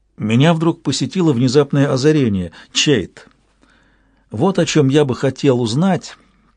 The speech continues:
Не для того, чтобы что-то объяснить, просто мне всегда было интересно. Ты кое-что о своей жизни мне рассказал. Но кто решил, что ты станешь королевским убийцей?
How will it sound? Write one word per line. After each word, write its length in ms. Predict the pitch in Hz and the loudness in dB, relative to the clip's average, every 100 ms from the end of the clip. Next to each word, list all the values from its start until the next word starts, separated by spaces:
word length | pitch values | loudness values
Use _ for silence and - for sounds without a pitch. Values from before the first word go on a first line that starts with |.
| _ _ _ _ _ _ _ _ _ _ | _ _ _ _ _ _ _ _ _ _
Не 160 | - 165 | 2 4
для 120 | 175 | 4
того, 220 | 185 170 | 4 4
чтобы 220 | 147 127 107 | 4 0 -2
что-то 240 | 135 131 | 0 0
объяснить, 500 | 110 117 117 107 - | 0 -2 -4 -4 -4
просто 300 | 139 139 156 | -4 -4 -2
мне 180 | 143 151 | -2 -2
всегда 400 | - 147 156 175 | -4 -6 0 0
было 220 | 139 131 | 2 0
интересно. 560 | 131 151 147 113 104 - - - - _ _ _ _ _ _ _ _ | 0 2 2 0 -4 -6 -16 -20 -20 _ _ _ _ _ _ _ _
Ты 180 | 175 226 | -2 -2
кое-что 600 | - 190 214 175 - 208 | 0 2 2 0 2 2
о 40 | 180 | 4
своей 340 | 156 170 165 | 2 2 2
жизни 320 | 139 190 160 | 0 -2 0
мне 140 | 156 160 | 0 0
рассказал. 600 | 151 - 143 117 85 - _ _ _ _ _ _ _ _ _ _ _ _ _ | 0 -2 -2 -2 -6 -12 _ _ _ _ _ _ _ _ _ _ _ _ _
Но 360 | - 156 185 - _ _ _ _ | 2 4 4 0 _ _ _ _
кто 340 | - - - 214 | -20 -4 2 4
решил, 420 | 165 - 185 156 | 4 2 0 0
что 220 | - - | 0 -6
ты 180 | - 185 | -2 -2
станешь 420 | - 175 185 143 | -2 0 0 0
королевским 640 | - 147 147 139 - 139 | 2 4 4 2 0 -2
убийцей? 640 | 147 147 135 98 - 87 | -2 0 -2 -2 -8 -14